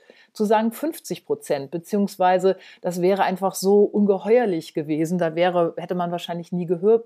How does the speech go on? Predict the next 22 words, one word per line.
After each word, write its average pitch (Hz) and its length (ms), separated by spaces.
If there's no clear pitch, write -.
bekommen. 170 500
Und 185 480
um 202 220
da 185 120
diplomatisch 180 680
vorzugehen, 214 520
<laughs> 160 40
waren 156 140
es - 120
halt 170 160
diese 165 180
süßen 185 320
dreißig 175 440
Prozent - 480
und 170 340
gesagt, 180 360
ja, 190 260
wir 196 260
wollen 196 380
ein 202 240
Drittel 202 520
der, 185 500